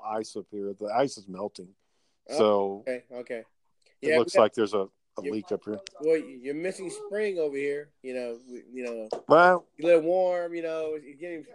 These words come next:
Speaker 2: getting nice, you know, getting ready for our vacation, you know.
Speaker 1: Yep.
Speaker 2: You
Speaker 1: Oh, looks
Speaker 2: get
Speaker 1: like our food just got here.
Speaker 2: Oh, finally, after forty minutes?
Speaker 1: Yeah, yeah, no, it was, it was putting in a while.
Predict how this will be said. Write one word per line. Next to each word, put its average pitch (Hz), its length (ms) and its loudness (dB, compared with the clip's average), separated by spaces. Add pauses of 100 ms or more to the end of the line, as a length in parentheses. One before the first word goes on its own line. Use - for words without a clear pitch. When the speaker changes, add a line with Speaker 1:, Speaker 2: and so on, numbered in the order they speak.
(120)
Speaker 2:
getting 156 220 -8
nice, 165 480 -6
you 156 60 -14
know, 151 100 -6
getting 156 160 -10
ready 160 140 -6
for 160 100 -6
our 151 100 -4
vacation, 151 680 -6
you 147 80 -8
know. 135 260 -8 (640)
Speaker 1:
Yep. 131 180 6 (1800)
Speaker 2:
You 330 140 -16 (1040)
Speaker 1:
Oh, 107 220 6
looks 107 180 2
Speaker 2:
get 131 60 6
Speaker 1:
like 113 140 4
our 104 100 4
food 127 280 -4
just 98 200 -14
got 104 180 0
here. 104 240 -10 (260)
Speaker 2:
Oh, 151 160 -6 (1040)
finally, 233 460 0
after 156 420 2 (500)
forty 160 260 2
minutes? 180 360 -6
Speaker 1:
Yeah, 117 180 2 (280)
yeah, 117 300 6
no, 113 220 2
it 117 200 -8
was, 123 300 -20
it - 160 -12
was 110 220 -8
putting 131 260 4
in 110 100 -2
a 104 60 2
while. 104 340 2